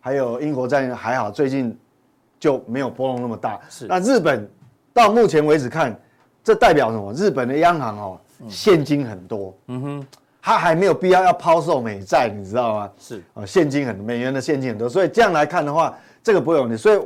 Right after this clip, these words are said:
Speaker 1: 我们唯独要注意就是
Speaker 2: 瑞士。
Speaker 1: 瑞士有问题。
Speaker 2: 嗯哼。
Speaker 1: 但是瑞士，我想，瑞士信贷，呃，会不会造成，呃，呃，
Speaker 2: 对啊。
Speaker 1: 瑞士信贷会不会造成变成一个蝴蝶效应变成
Speaker 2: 这大家担心以前的雷曼嘛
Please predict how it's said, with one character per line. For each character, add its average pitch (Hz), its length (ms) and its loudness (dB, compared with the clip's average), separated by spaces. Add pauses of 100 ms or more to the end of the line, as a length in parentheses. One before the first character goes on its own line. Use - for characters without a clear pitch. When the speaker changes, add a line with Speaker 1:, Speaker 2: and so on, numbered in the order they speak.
(240)
Speaker 1:
我 139 120 -6
们 156 160 -2
唯 165 120 6
独 160 120 0
要 170 100 4
注 160 180 0
意 143 40 0
就 139 100 -2
是 135 240 -6 (120)
Speaker 2:
瑞 151 140 -4
士。 123 200 -8
Speaker 1:
瑞 139 160 0
士 120 160 -8
有 98 100 -8
问 101 160 -12
题。 90 140 -20 (140)
Speaker 2:
嗯 110 180 -14
哼。 110 240 -14 (160)
Speaker 1:
但 220 120 2
是 247 120 0
瑞 262 180 6
士， 226 200 2
我 190 140 6
想， 180 240 4 (1200)
瑞 247 220 8
士 247 220 2
信 226 300 0
贷， 208 260 6 (1000)
呃， 139 200 -2
会 214 200 4
不 185 60 2
会 208 180 8
造 185 280 4
成， 139 360 -2 (120)
呃， 143 220 -6
呃， 156 80 0
Speaker 2:
对 180 80 4
啊。 220 80 8
Speaker 1:
瑞 - 20 4
士 202 140 2
信 202 140 0
贷 196 120 4
会 202 60 4
不 202 40 8
会 196 60 8
造 196 200 6
成 147 200 2
变 180 180 4
成 143 180 0
一 160 140 -2
个 147 220 4 (680)
蝴 143 140 0
蝶 151 180 4
效 165 260 4
应 151 140 -2
变 160 160 2
成 127 320 -4 (100)
Speaker 2:
这 185 140 0
大 185 180 0
家 185 80 4
担 180 200 2
心 190 120 -2
以 135 100 -6
前 131 120 -6
的 131 120 -4
雷 117 180 -6
曼 143 200 -4
嘛 90 160 -12